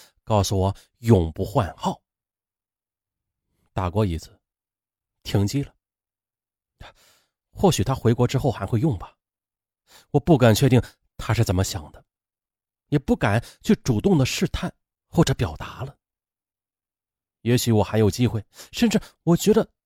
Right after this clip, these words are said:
他似乎有点儿回心转意。<laughs> 不好意思，自作多情了。还是算了吧，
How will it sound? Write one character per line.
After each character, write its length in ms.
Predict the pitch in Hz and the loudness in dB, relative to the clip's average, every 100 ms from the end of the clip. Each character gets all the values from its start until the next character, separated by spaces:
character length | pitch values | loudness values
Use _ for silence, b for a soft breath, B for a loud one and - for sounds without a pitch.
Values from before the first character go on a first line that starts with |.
| - | -8
他 140 | 220 | -8
似 160 | - 208 | -6 -6
乎 340 | 220 226 - _ _ _ | -4 -6 -6 _ _ _
有 240 | 123 156 | -2 -2
点 200 | 196 139 | -2 -4
儿 300 | 101 110 123 _ _ | -6 -10 -20 _ _
回 300 | _ - 117 | _ -4 -2
心 240 | - 202 | -2 -4
转 260 | - 92 - - | -4 -8 -10 -6
意。 200 | 202 196 _ _ _ _ _ _ _ _ _ _ _ _ _ - | -4 -6 _ _ _ _ _ _ _ _ _ _ _ _ _ -10
<laughs> 160 | 104 | -8
不 80 | - | -10
好 140 | - | -14
意 80 | 85 | -18
思， 120 | - _ _ _ _ _ _ _ _ | -20 _ _ _ _ _ _ _ _
自 120 | - 131 | -8 -6
作 100 | 101 | -4
多 140 | 120 | -6
情 120 | - _ | -8 _
了。 180 | 120 - _ _ _ _ _ _ _ _ _ _ _ _ _ _ _ _ _ _ _ _ _ _ _ _ _ _ | -20 -20 _ _ _ _ _ _ _ _ _ _ _ _ _ _ _ _ _ _ _ _ _ _ _ _ _ _
还 120 | 185 | -4
是 80 | 190 | -2
算 240 | 214 156 | 0 -2
了 80 | 95 | -4
吧， 380 | - - _ | -12 -16 _